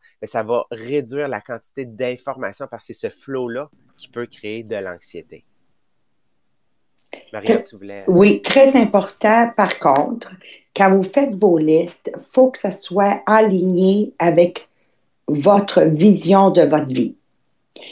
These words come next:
Speaker 2: Parce que beaucoup trop de gens font des listes, finissent par l'exécuter, la liste, mais elle est pas congruente avec leur vision de vie. Je te donne un exemple, OK ? Moi,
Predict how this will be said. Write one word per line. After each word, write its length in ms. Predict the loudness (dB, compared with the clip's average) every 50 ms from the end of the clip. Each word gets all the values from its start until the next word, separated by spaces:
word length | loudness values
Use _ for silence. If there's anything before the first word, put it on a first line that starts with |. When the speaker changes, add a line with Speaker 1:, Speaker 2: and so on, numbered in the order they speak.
| -20 _ _
Speaker 2:
Parce 180 | 0 0 2 2
que 80 | 2
beaucoup 460 | 0 4 4 2 2 4 4 4 4
trop 260 | 4 4 4 4 4 4
de 60 | 4
gens 440 | 2 4 4 4 2 2 -2 -6 -8 -14
font 240 | -8 -2 2 2 4
des 220 | 6 6 6 6
listes, 520 | 6 4 4 2 0 -2 -6 -10 _ -8 -8 -8 -8 _ _ _ _ _
finissent 540 | 2 4 6 8 8 6 6 4 2 -4 -4
par 240 | -2 -2 -2 -2 -4 -8 -12 -18 _ _ _ _ _ _ _ _ _ _
l'exécuter, 920 | 4 6 6 6 4 4 2 2 2 0 0 -2 -4 -2 0 2 4 4
la 180 | 4 4 4 4
liste, 420 | 4 4 2 0 -2 -6 -10 -4 2
mais 260 | 4 4 6 6 4 4 4
elle 100 | 6 6
est 180 | 4 4 2
pas 160 | 0 0 0 0 -4 -4
congruente 800 | -2 0 0 0 0 -2 -2 -2 0 2 2 2 2 0 -2 -4 -10 _ -2
avec 540 | -2 -2 0 0 -2 -4 -4 -8 -16 _ _ _ _ _ _ _ _ _ _ _ _ _ _ _ _ _ _ _ _
leur 420 | 0 4 4 6 6 4 2 0
vision 380 | -2 -2 -2 -2 -2 -2 -2 -2
de 100 | -2 -4
vie. 160 | -6 -10 -12 -14 _ -12
Je 100 | -12 -2
te 120 | 0 2
donne 220 | 4 6 4 4 4
un 120 | 2 0
exemple, 500 | 0 -4 -6 -8 -8 -8 -8 -14 -18 -18
OK ? 180 | -16 -10 -8 -8 -8 -8 -12 _ -20 -20 -20 -20 -20 -20 -20 -16 _ 0
Moi, 240 | 2 2 2 2